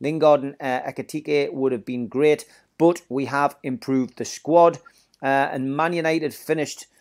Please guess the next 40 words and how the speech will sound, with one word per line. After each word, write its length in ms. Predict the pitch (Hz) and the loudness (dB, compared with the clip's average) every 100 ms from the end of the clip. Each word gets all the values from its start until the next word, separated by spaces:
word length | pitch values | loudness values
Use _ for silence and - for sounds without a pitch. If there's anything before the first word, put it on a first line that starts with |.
| _ - | _ -6
uh, 320 | 135 135 131 | 0 2 2
their 180 | 131 131 | 2 0
player 280 | - 160 147 | 0 0 0
management 380 | 147 139 131 139 | -2 -4 -8 -10
is 100 | 107 | -14
ridiculous. 600 | 104 170 165 151 139 - _ - | -6 -6 -2 -4 -4 -8 _ -10
And 100 | 131 | -10
if 140 | - | -8
players 340 | - 170 165 117 | -2 2 2 0
want 200 | 139 139 | -4 -6
to 60 | |
buy 260 | - 135 135 | 0 2 2
into 260 | 127 131 | -4 -6
that, 260 | 117 123 - _ _ _ | -2 -2 -4 _ _ _
good 200 | 143 143 | 2 2
luck," 360 | 123 127 131 - - | 2 0 -2 -6 -18
says 260 | - 110 | -12 -10
Stephen 440 | - - 113 107 101 - | -12 -12 -10 -10 -14 -6
Parker. 420 | 117 107 90 90 _ _ _ | -2 -2 -4 -16 _ _ _
And 720 | - 131 135 135 135 135 131 - _ - - _ | -4 0 2 2 0 -2 -6 -8 _ -20 -20 _
"Don't 280 | - 196 226 | 4 6 6
forget, 340 | 220 214 220 180 | 4 4 2 2
we, 240 | 165 165 | 0 2
uh, 360 | 165 156 147 147 | 0 0 0 2
all 260 | 170 185 | 4 4
praised 320 | 180 180 170 | 2 -2 -2
the 80 | 165 | -2
new 160 | 170 165 | -2 -2
contract 420 | 170 196 175 139 | -2 -2 -2 -4
for 120 | 131 | -6
Gale 260 | 110 135 139 | 0 2 2
as 100 | 120 | 0
we 120 | 143 | -2
were 120 | 139 | -2
protecting 480 | - 135 165 160 170 | -4 -4 -6 -6 -6
his 160 | 160 117 | -6 0
value," 460 | 147 190 160 110 | 2 2 0 -4
says 220 | - 104 | -8 -14
Steve 280 | - 120 110 | -10 -8 -6
H. 300 | 110 101 - | -4 -6 -10